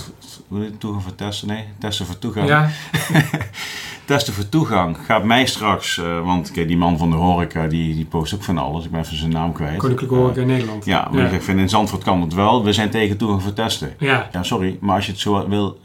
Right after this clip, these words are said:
Speaker 1: het, het gaat zo worden zoals het in Zandvoort was.
Speaker 2: Precies.
Speaker 1: Hebben we dat in de gaten,
Speaker 2: Ja.
Speaker 1: jongens? Het gaat zo worden zoals het in Zandvoort was.
Speaker 2: Precies.
Speaker 1: Dat betekent dus dat je overal moet testen wat je naar binnen maakt.
Speaker 2: Ja.
Speaker 1: Zo streng was het daar.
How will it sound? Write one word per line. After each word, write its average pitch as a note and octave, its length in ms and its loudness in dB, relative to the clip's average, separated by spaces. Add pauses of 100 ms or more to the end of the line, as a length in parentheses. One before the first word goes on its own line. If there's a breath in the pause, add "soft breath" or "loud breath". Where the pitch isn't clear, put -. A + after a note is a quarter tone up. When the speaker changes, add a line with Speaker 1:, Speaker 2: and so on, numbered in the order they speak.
(120)
Speaker 1:
het, - 180 -14
het D#2+ 120 -8
gaat C3 200 4
zo A2 160 2
worden C#3 260 4
zoals G2 280 0
het F#2 120 -6
in F#2+ 100 0
Zandvoort F2+ 400 -2
was. D#2 300 -4
Speaker 2:
Precies. - 440 -8 (760)
Speaker 1:
Hebben B2 360 0
we C3+ 60 4
dat C3 160 4
in C3+ 120 6
de A#2+ 80 4
gaten, C#3+ 300 2
Speaker 2:
Ja. G2+ 80 4
Speaker 1:
jongens? G#2 200 2
Het G#2+ 160 -4
gaat C#3+ 220 4
zo A#2 160 4
worden D3 240 6
zoals B2 220 2
het G#2+ 80 -4
in A2 80 -2
Zandvoort A#2 440 0
was. D2+ 220 -2
Speaker 2:
Precies. C3 400 -2
Speaker 1:
Dat F#2 100 -6
betekent A#2+ 260 2
dus G#2+ 100 2
dat G#2+ 120 0
je A#2 80 -2
overal G#2+ 340 4
moet G2 160 2
testen A2 200 0
wat G2+ 100 -4
je G2+ 40 0
naar F#2 100 2
binnen G2+ 240 4
maakt. E2+ 200 0
Speaker 2:
Ja. B2+ 200 0 (260 loud breath)
Speaker 1:
Zo - 180 0
streng A2 280 2
was E2 180 4
het D2+ 100 -6
daar. C2+ 240 -4